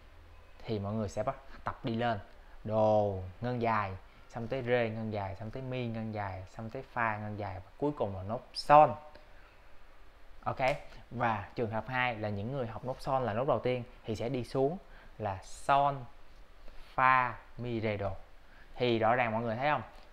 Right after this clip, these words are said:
Khi mọi người bắt đầu bằng nốt đồ là nốt đầu tiên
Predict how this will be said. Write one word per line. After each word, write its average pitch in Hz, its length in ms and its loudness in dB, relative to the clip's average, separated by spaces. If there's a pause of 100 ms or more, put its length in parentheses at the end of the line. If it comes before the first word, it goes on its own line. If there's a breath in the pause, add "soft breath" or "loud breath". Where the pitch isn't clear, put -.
(100)
Khi 151 240 4
mọi 117 160 -2
người 120 220 2
bắt 127 240 -2
đầu 110 320 4
bằng 104 280 0
nốt 127 220 -4
đồ 107 280 8
là 98 100 0
nốt 117 160 -2
đầu 120 100 -2
tiên 117 260 0